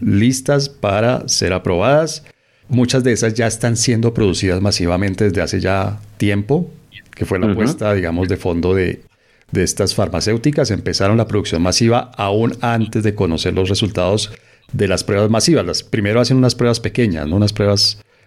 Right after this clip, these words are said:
Speaker 1: con,
Speaker 2: Sí.
Speaker 1: con un número reducido de gente y además antes de hacerlo con personas lo hacen con animales. Entonces ya hay información.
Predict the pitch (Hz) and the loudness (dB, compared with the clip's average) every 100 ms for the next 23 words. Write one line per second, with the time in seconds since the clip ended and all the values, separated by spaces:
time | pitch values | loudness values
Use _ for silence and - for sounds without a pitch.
0 | - 113 117 101 76 - - 90 90 101 | -10 -4 -2 -2 -6 -14 -12 -6 -2 2
1 | 104 104 92 82 95 92 98 85 113 143 | 2 2 0 0 0 0 0 -2 -2 -4
2 | - - - - 123 117 110 104 92 90 | -6 -20 -20 -4 0 2 2 0 0 0
3 | 87 - 107 101 101 107 98 101 87 90 | -2 -2 -4 -4 -2 0 0 0 -2 0
4 | 98 110 101 104 101 92 82 82 98 95 | 0 0 0 2 2 2 0 -2 0 2
5 | 110 151 78 - 92 92 98 107 117 - | 2 2 0 -6 -4 -2 0 0 -2 -2
6 | 113 104 98 82 - 113 | -2 0 0 0 0 0